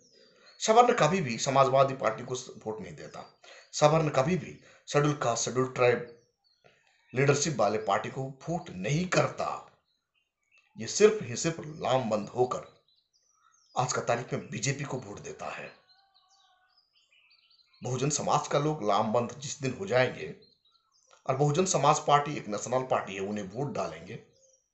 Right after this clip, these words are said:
definitely पंचासी का शासन होगा, भारत का संविधान बचेगा,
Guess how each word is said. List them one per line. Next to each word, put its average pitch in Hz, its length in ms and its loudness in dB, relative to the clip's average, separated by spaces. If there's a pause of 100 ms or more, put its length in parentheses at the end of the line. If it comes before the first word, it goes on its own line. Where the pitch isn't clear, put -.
(840)
definitely 147 580 -2 (500)
पंचासी 104 460 0
का - 80 -4
शासन 85 460 -6
होगा, 76 280 -16 (1000)
भारत 117 420 -2
का 107 60 -6
संविधान 131 680 -2
बचेगा, - 460 -8